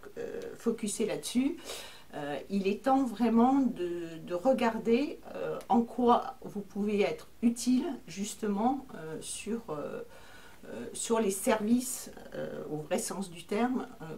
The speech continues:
que vous pouvez apporter, euh, et, euh, au financement que vous pouvez, intelligent que vous pouvez apporter en efficience, euh, sur, euh,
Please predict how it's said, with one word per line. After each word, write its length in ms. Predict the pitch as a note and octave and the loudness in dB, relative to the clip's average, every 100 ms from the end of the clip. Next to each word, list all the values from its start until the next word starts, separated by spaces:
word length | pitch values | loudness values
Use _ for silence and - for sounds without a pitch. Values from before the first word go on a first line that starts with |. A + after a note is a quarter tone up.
| - | -2
que 80 | |
vous 180 | G#3 G3+ | 0 0
pouvez 320 | - G#3 A3 | -2 -2 0
apporter, 680 | A3+ - E3+ - - F3+ E4+ - - - - - | -2 -4 -8 -8 -4 -2 -2 -6 -18 -20 -20 -12
euh, 200 | D#3 D3+ D3 - | -8 -6 -6 2
et, 420 | G#3 B3+ G3+ - - | 4 4 2 -2 -4
euh, 580 | D3 C#3+ C#3+ D#3 - D#3 | -2 -2 -4 -6 -4 -4
au 80 | D#3+ | -6
financement 580 | - G3+ A#3 A3+ A#3+ A#3+ | -2 2 2 2 4 4
que 100 | F#3 | 2
vous 80 | - | -4
pouvez, 280 | F#3 D#3+ - - | -6 -4 -8 -8
intelligent 560 | G3 G#3 G#3+ G3 F#3+ B3 | -4 -2 -2 -2 2 2
que 60 | |
vous 60 | A#3 | 2
pouvez 200 | - F3 | -2 -6
apporter 540 | D#3 - E3+ - F#3+ E3+ | -8 -8 -12 -6 -4 -4
en 100 | D#3 | -6
efficience, 760 | - - F3 G3 A3 A3+ - - | -10 -12 -10 -6 -4 -6 -10 -12
euh, 100 | - | -8
sur, 400 | - - G3+ A#3 | -6 -2 -2 -2
euh, 380 | - - - | -8 -8 -10